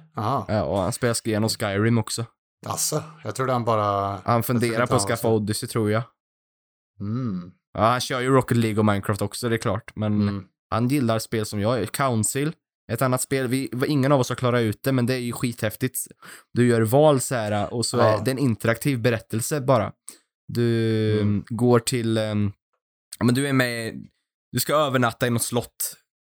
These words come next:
Speaker 2: eh,
Speaker 1: Mm.
Speaker 2: på artonhundratalet eller vad det är.
Speaker 1: Mm.
Speaker 2: Eh, och så händer det sjuka saker i det här slottet och du måste lösa vad fan det är som händer. Detektivspel typ.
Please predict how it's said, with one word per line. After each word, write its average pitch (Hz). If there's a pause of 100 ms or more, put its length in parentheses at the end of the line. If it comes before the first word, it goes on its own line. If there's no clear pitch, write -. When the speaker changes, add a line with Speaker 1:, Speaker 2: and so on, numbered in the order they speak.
(140)
Speaker 2:
eh, 113
Speaker 1:
Mm. 107
Speaker 2:
på 127
artonhundratalet 110
eller 113
vad 110
det 107
är. 104 (280)
Speaker 1:
Mm. 104
Speaker 2:
Eh, 110
och 107
så 110 (220)
händer 117
det 120
sjuka 117
saker 113
i 120
det 113
här 110
slottet 110 (200)
och 107
du 107
måste 107
lösa 110
vad 107
fan 104
det 104
är -
som 104
händer. 104 (280)
Detektivspel 117
typ. -